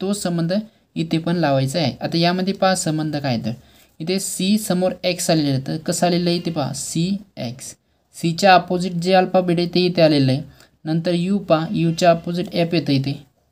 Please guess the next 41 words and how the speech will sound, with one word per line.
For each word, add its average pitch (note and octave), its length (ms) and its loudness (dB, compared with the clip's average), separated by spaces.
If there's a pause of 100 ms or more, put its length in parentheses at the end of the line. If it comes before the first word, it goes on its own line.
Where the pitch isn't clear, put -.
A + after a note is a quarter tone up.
(420)
यूच्या D3+ 300 2
अपोझिट D#3+ 360 0
कोण E3+ 180 -2
आहे, E3 100 0
एफ D3+ 220 0
आहे, D3 60 -2
म्हण-, D3+ 240 -4 (640)
म्हणून D#3+ 260 0
इथे E3+ 260 -2
एफ F3 80 -2
घेतले. C#3 340 -2
नंतर D3+ 320 -2 (100)
टीच्या F3 260 -2
अपोझिट E3+ 360 -2
पहा E3+ 120 6
कोण E3 200 2
येतं D#3+ 180 2
इथं, D#3 200 -2 (460)
टीच्या E3 320 2
अपोझिट, E3 420 0 (340)
अपोझिट E3 440 -2
जी D#3+ 280 0
आलेलं C#3+ 260 6
आहे, C#3+ 100 -4
तर E3 60 0
इथे E3+ 200 0
जी E3 200 0
घेतलेलं C#3 360 2
आहे. C#3 100 -6 (380)
त्याचप्रमाणे F#3+ 540 2
वाय F3 300 4
ई F#3 200 -2
एससाठी F3 340 -2
पहा C#3 220 4
काय C3+ 180 4
येतं, C3+ 200 -2
तर - 100 -4 (420)
वायच्या D#3 420 2
अपोझिट E3+ 380 0
बी F3 240 -2
आहे B2+ 360 4